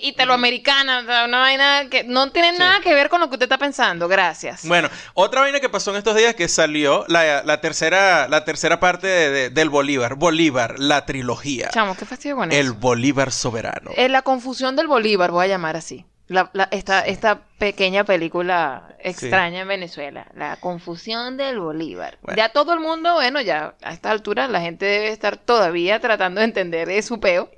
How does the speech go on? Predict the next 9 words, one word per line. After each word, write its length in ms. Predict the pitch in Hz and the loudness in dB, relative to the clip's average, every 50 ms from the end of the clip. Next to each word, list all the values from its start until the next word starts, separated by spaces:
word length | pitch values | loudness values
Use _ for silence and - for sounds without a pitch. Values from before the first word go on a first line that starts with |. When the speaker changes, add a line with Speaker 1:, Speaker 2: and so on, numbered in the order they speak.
| - - | -8 -4
Speaker 2:
Intentan. 720 | 165 165 151 135 - - 156 160 147 127 - - 117 113 | -4 -4 -4 -2 0 0 0 2 0 -2 -4 -4 -2 0
Speaker 1:
Eh, 580 | - 220 220 214 214 214 208 202 196 185 185 185 180 - | 2 4 4 4 4 4 2 2 2 2 2 0 0 0
porque, 880 | 202 196 196 190 - 190 185 185 185 180 180 175 175 170 170 165 160 - _ _ _ _ _ _ _ _ | 0 0 0 0 -2 -2 0 0 0 0 0 0 0 -2 -2 -4 -6 -8 _ _ _ _ _ _ _ _
bueno, 320 | - 190 185 190 214 220 | -6 -4 -4 -2 -2 -4
cambiaron 460 | - 190 175 175 175 165 170 185 196 214 | -4 -6 -6 -4 -2 -2 -2 -2 -4 -4
el, 160 | 214 214 190 165 | -6 -6 -4 -4
el, 240 | 208 196 190 - - _ - | -4 -6 -6 -10 -16 _ -4
otra 640 | - 208 220 226 247 262 277 269 269 254 240 226 202 | 2 4 6 6 6 6 4 2 0 0 0 0 -2
vez. 480 | 202 202 214 233 262 277 _ _ _ | -2 -2 -2 -2 -4 -6 _ _ _